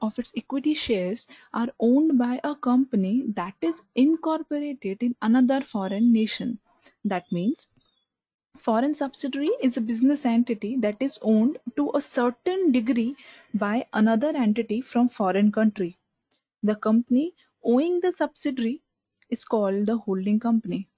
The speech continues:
For example, an Indian company Z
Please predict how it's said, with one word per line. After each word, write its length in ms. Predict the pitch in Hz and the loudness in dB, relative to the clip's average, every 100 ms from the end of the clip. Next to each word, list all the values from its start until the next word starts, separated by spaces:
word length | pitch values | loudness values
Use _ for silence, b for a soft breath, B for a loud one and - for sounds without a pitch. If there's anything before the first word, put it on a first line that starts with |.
| - | -6
For 120 | 269 | -2
example, 540 | 294 208 - 240 - - _ _ _ _ _ _ | -2 -2 -4 -6 -12 -16 _ _ _ _ _ _
an 140 | 220 214 | -4 0
Indian 360 | 233 262 330 | 2 2 2
company 420 | 330 294 285 285 269 | -2 -2 0 2 0
Z 340 | 226 185 226 | 0 -4 -4